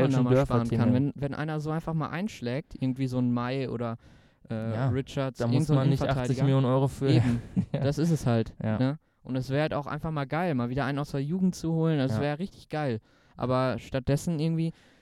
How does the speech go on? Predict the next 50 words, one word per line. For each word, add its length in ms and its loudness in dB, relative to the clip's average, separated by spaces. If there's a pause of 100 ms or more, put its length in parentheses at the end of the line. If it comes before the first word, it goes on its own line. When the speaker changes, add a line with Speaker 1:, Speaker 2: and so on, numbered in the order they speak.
(120)
Speaker 2:
holt 140 0
man 140 -4
einen 140 -2
für 120 -4
achtzig 300 -8
Millionen, 280 -2
was 320 -8
schon 240 -2
gefühlt 400 -4
mehr 200 0
nur 260 2
so 140 -2
ein 80 2
Zeichen 520 -2
ist, 280 -2 (180)
als 160 -2
dass 180 -4
da 140 -2
wirklich 200 -6
was 120 -4
hintersteckt, 600 -2
ne? 60 2
Speaker 1:
Ja. 120 0 (420)
Speaker 2:
Ich 60 -14
weiß 220 -4
nicht, 140 -2
Hoeneß 280 0
hat 140 -2
jetzt 200 -4
gesagt, 500 -2 (400)
ähm, 360 -4 (300)
warum 240 0
das 140 0
alle 180 -2
kritisieren 680 -2
würden. 300 0
Vorher 320 -2
hätten 140 -4
ja 100 -2
noch 140 -4
alle 220 -4
gesagt, 480 -4
die 300 -8
sollen 240 0
jetzt 200 -2
mal 120 -2
einkaufen, 640 0 (220)
groß 240 -4
einkaufen. 640 -2
Also 140 -4